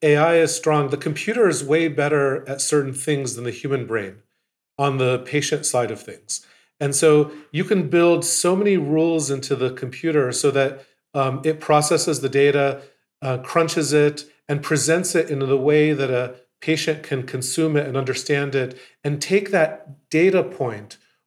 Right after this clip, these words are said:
or take that piece of knowledge and turn it into an action. And that causes a change in behavior. So, so the data isn't just data, it becomes informative and becomes actionable.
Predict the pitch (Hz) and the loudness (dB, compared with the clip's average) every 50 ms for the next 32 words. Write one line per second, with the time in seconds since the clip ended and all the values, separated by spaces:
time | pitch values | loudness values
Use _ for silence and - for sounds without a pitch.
0 | _ - 139 139 139 - - 180 180 180 - 170 151 151 - - - 190 190 185 | _ 0 0 0 0 0 -2 -2 -2 0 2 0 0 0 -2 -10 -4 -4 -2 -2
1 | - - 165 156 151 139 127 120 131 131 143 147 151 165 170 160 156 143 139 131 | 0 2 2 4 4 2 0 -4 -6 -2 0 0 2 2 4 4 4 2 2 0
2 | 127 - - _ _ _ _ - 139 135 131 - 170 170 165 160 160 156 160 156 | -4 -10 -16 _ _ _ _ -8 -8 -8 -6 -2 0 0 2 2 2 0 0 -4
3 | 135 127 - - 135 127 135 - 143 139 135 135 - - - 113 101 98 - _ | -6 -4 0 0 0 0 0 -2 -2 -2 -2 -2 -4 -8 -8 -8 -12 -18 -20 _
4 | _ _ _ _ _ _ _ _ - 139 139 156 175 180 180 - - - - 165 | _ _ _ _ _ _ _ _ -6 -2 2 2 2 2 0 -6 -10 -2 2 2
5 | 165 147 143 147 139 120 131 127 131 - 143 139 135 127 127 123 127 120 127 135 | 2 2 2 -2 -2 -2 -2 -4 -4 -2 -2 -2 -2 -2 -4 -4 -4 -2 0 0
6 | 139 113 113 110 104 - - 151 143 143 143 - - - - - 147 139 139 - | 0 0 -2 -8 -6 -2 2 2 2 2 0 -8 -16 -12 -8 -4 -2 -2 0 2
7 | 170 185 202 202 202 180 - - 175 170 185 180 180 156 - 156 147 143 143 - | 4 4 6 6 4 4 2 2 -2 0 0 -2 -2 -4 -2 -2 0 0 0 -2
8 | - - - - _ _ _ _ _ _ _ _ _ _ _ _ - 120 - 107 | -4 -8 -8 -14 _ _ _ _ _ _ _ _ _ _ _ _ -14 -2 2 4
9 | 117 - 151 160 139 131 135 - - 151 147 131 131 - 151 143 127 - - 143 | 4 4 4 4 2 2 0 0 -4 -6 -6 -6 -6 -2 -2 -2 -2 -2 -6 -6
10 | 123 - - 143 143 143 143 143 123 120 113 107 120 117 120 120 120 - 143 127 | -6 -6 -4 -2 0 0 0 0 0 0 -2 -4 -6 -10 -10 -12 -6 -6 -4 -4
11 | 113 - 135 139 139 - - - 131 123 107 104 104 98 101 | -4 -4 -2 -2 -2 -2 -4 -8 -8 -8 -8 -8 -12 -14 -14